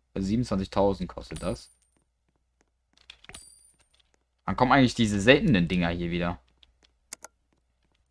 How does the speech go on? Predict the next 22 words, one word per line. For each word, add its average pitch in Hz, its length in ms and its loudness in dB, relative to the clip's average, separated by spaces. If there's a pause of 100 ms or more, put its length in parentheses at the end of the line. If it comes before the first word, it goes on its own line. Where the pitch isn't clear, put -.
(240)
Ich - 80 -20
brauche 101 240 0
diese 101 260 0
seltenen 101 460 2
Dinger. 85 260 -8 (1040)
So, 98 340 0
jetzt 92 160 -2
gibt's - 180 -16
hier 110 80 0
natürlich 98 280 0
wieder 92 180 0
einen 87 200 -2
Booster. 175 840 0 (2500)
So. 87 560 2 (720)
Okay. 95 600 2 (1400)
Man - 100 -18
kann 107 160 -2
hier 98 120 2
auch 104 140 -4
irgendwie 110 340 -2
Effekte - 480 -10
kaufen. - 560 -14